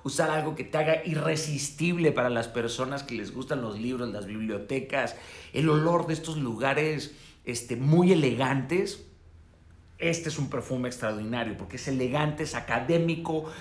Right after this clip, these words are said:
pero no deja de ser divertido, no deja de ser brillante, no deja de ser, eh, temperamental. Para mi gusto, la verdad, para hombres y mujeres sofisticadas.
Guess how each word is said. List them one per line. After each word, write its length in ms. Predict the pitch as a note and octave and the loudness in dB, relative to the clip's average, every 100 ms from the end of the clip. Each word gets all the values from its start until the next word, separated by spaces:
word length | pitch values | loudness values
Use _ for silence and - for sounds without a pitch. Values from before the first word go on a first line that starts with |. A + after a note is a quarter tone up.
| - - | -16 -4
pero 160 | D3 C3+ | 0 2
no 180 | D3 D3+ | 2 2
deja 240 | D3+ D3 | 2 0
de 100 | B2+ | -2
ser 260 | - C#3 B2+ | -2 -2 0
divertido, 760 | C3+ C3 B2 - F3+ D#3 D#3 | 0 0 -2 -2 -2 0 0
no 100 | C#3 | 0
deja 220 | B2 A#2+ | -2 -2
de 100 | A#2+ | -2
ser 200 | G2 B2 | -2 -4
brillante, 640 | A2 B2 B2 D#3+ D#3+ D3+ C#3+ | -4 -4 -2 0 0 -2 -2
no 120 | A#2 | -4
deja 220 | A2 A#2+ | -4 -4
de 100 | F#2+ | -4
ser, 260 | B2 A#2+ A#2+ - - | -4 -4 -4 -12 -8
eh, 100 | A#2 | -6
temperamental. 1200 | A2 A2 G#2+ A2+ A2 A#2+ B2 B2 F3+ E3 E3+ E3 - - - - - - - - - - | -4 -4 -4 0 0 2 0 2 4 6 4 0 -6 -18 -20 -20 -20 -20 -20 -20 -12 0
Para 200 | D#3 D3+ | 4 4
mi 140 | E3 | 4
gusto, 320 | E3 B3 - | 2 2 4
la 140 | G#3 A#2+ | 6 6
verdad, 360 | A2+ C3 F3 | 2 0 0
para 280 | D3 B2+ - | 0 0 2
hombres 400 | G3 A3 A3+ G#3 | 4 4 4 2
y 40 | D3+ | 0
mujeres 760 | C3 - D3+ E3+ F3+ F3+ - | -2 -4 0 2 2 -2 -8
sofisticadas. 1400 | - - F3 F3 E3+ D#3+ C#3 - C#3 A#2+ - - - | -12 2 4 4 2 -4 -6 0 0 2 -2 -8 -12